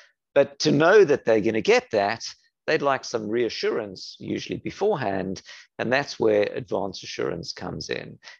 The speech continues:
And you can also do this on Seed Legals super easily. We think one in five of all advance assurance applications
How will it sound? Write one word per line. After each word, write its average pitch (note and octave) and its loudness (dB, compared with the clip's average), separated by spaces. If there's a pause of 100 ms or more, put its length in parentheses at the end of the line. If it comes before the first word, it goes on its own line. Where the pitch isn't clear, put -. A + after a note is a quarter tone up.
And B2+ 0
you D3 4
can E3+ 2
also G#3+ 4
do C3 2
this G#2+ -4
on G2+ -4
Seed A#2 -4
Legals D3+ 2
super B2 -4
easily. C#3 -2
We A#2 -4
think G#2+ -6
one B2 -2
in C3 -4
five G#2+ 0
of G2+ -10
all C#3+ -2
advance G#2+ -4
assurance D3+ -6
applications C3 -4